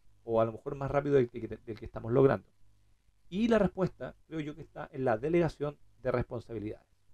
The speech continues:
o la tercerización de servicios, como lo quieras ver. Es decir, tú vas a hacer todo lo que tienes que hacer, ya te vaya a significar una tarea, pero es bueno que puedas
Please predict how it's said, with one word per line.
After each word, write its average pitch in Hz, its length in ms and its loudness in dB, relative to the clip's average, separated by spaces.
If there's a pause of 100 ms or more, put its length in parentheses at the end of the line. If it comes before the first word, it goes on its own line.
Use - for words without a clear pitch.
o 117 60 -4
la 113 100 2
tercerización 104 500 -8
de - 80 -20
servicios, 135 640 -2
como 110 200 -14
lo 110 60 -2
quieras 107 220 -2
ver. - 140 -18 (120)
Es 120 100 -12
decir, 123 300 -4 (640)
tú 110 80 -2
vas 107 80 8
a 101 80 2
hacer 110 160 -8
todo 117 440 10
lo 123 80 6
que 127 80 -2
tienes 131 200 -10
que - 80 -12
hacer, 156 320 -2 (420)
ya 123 300 6
te 135 80 -2
vaya 131 160 6
a - 20 2
significar 135 400 -12
una 143 140 -6
tarea, 151 320 2 (720)
pero 151 140 10
es 147 60 6
bueno 156 320 2 (280)
que 120 80 -8
puedas 123 340 2